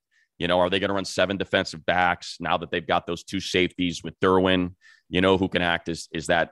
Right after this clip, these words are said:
that one linebacker maybe if you wanna go a little bit smaller because of how dynamic he is? Yeah, dude, I like the name. I love it. But, um, but I think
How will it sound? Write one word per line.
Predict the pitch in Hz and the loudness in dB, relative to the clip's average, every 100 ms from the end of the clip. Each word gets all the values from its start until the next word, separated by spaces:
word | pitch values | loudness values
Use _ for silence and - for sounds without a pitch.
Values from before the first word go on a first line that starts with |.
| - | -2
that | 82 82 | 0 0
one | 82 95 | 2 2
linebacker | 87 92 92 92 92 95 | 2 2 2 0 2 2
maybe | 92 90 92 | 2 2 -2
if | - | -2
you | 82 | -4
wanna | 87 | -4
go | 85 87 | 0 0
a | |
little | 90 87 | 0 -2
bit | 85 | -4
smaller | - 92 92 90 | -2 2 2 0
because | 80 78 | -4 -6
of | 82 | -2
how | 90 | 0
dynamic | 82 82 85 82 - | 0 -4 -4 -6 -8
he | 85 85 | -6 -4
is? | 80 - | -4 -2
Yeah, | 107 - - 58 _ _ _ - 85 | -2 0 -2 -4 _ _ _ -18 -10
dude, | - 131 | 0 2
I | 113 | 2
like | 139 110 | 2 2
the | |
name. | 113 143 120 - | 2 2 0 0
I | |
love | 95 135 | 2 2
it. | 82 - _ | 0 -6 _
But, | 85 90 - | 0 0 2
um, | 90 87 82 82 - _ _ _ _ - | 2 4 2 0 -8 _ _ _ _ 0
but | 107 | 4
I | 107 | 6
think | 110 101 | 4 0